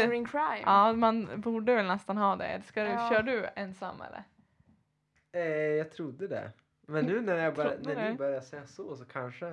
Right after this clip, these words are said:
Speaker 3: man ska ha någon.
Speaker 1: Det, alltså, det beror ju på.
Speaker 2: Men då hänger man ju,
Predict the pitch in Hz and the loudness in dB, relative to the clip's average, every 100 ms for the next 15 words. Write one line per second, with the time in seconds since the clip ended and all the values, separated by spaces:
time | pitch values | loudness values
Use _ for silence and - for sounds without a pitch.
0 | 131 117 113 117 151 127 - - _ _ | -8 -8 -10 -12 -12 -14 -18 -20 _ _
1 | _ _ _ - 202 208 208 240 254 247 | _ _ _ 2 2 2 2 2 4 0
2 | 233 240 220 247 277 294 285 302 339 302 | 0 2 2 6 8 8 6 -2 -2 0
3 | 240 214 214 196 | 0 -2 -4 -8